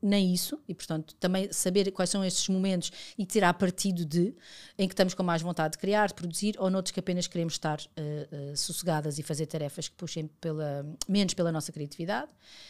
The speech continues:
Depois lá está, rentabilizar momentos e viagens de carros. Olha, eu costumo telefonar para quem, eh, não consegui falar, mensagens de voz, ouvir podcasts e audiobooks, e isto é garantidamente um work-life balance que estabeleço e que faz-me ver o trânsito como algo positivo.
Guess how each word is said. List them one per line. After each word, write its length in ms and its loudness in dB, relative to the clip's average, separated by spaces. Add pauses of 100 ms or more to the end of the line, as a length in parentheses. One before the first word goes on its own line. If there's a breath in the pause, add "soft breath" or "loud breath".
(440 loud breath)
Depois 280 6
lá 80 10
está, 180 12
rentabilizar 640 6
momentos 380 6
e 80 2
viagens 380 4
de 60 -20
carros. 380 2
Olha, 200 0
eu 180 4
costumo 320 0
telefonar 380 2
para 100 2
quem, 380 2 (120)
eh, 220 -4
não 140 2
consegui 280 0
falar, 480 4 (560 loud breath)
mensagens 460 4
de 80 -4
voz, 480 4 (340 soft breath)
ouvir 280 6
podcasts 640 2
e 100 6
audiobooks, 720 4 (420 loud breath)
e 140 8
isto 160 8
é 60 10
garantidamente 580 4
um 60 4
work-life 480 4
balance 420 2
que 60 -6
estabeleço 580 2
e 20 -4
que 80 -16
faz-me 300 2
ver 160 4
o 60 0
trânsito 480 -2
como 200 -2
algo 220 2
positivo. 640 -6